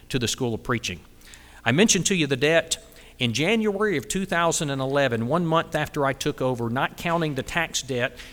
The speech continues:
we had nine hundred and thirty thousand dollars in debt. We aggressively worked on this so that when we reached May of two thousand and twelve, we had that debt down to a hundred and ninety-six thousand dollars. And when we got to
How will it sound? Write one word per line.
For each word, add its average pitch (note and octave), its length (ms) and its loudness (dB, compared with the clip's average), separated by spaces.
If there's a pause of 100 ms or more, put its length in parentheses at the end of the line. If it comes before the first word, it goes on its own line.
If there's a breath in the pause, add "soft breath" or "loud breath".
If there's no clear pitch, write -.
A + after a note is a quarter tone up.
we C3+ 160 0
had C3+ 180 -2
nine D3 300 0
hundred E3 320 -2
and A#2 200 0
thirty F3+ 300 2
thousand D3+ 580 0
dollars C#3+ 480 2
in A#2 200 0
debt. G#2+ 400 0 (300 loud breath)
We C#3+ 240 2
aggressively D3 920 4
worked E3 340 2
on B2+ 200 2
this A2 400 0 (220 loud breath)
so D#3 200 4
that D3 160 6
when D3 180 2
we D3 120 2
reached D#3+ 340 2
May D#3 460 6
of B2 160 0
two F3+ 180 6
thousand D3+ 440 2
and A#2 140 2
twelve, D3+ 640 4 (240 loud breath)
we C#3+ 180 2
had D#3 280 0
that C#3 240 2
debt C#3 260 4
down C#3 240 2
to B2+ 140 0
a A2+ 40 0
hundred D#3+ 360 -2
and A#2 140 2
ninety-six D#3 760 0
thousand C#3+ 480 2
dollars. C#3+ 540 4 (360 loud breath)
And C#3 160 0
when D#3 200 2
we D3+ 100 -2
got E3 360 0
to C3+ 300 2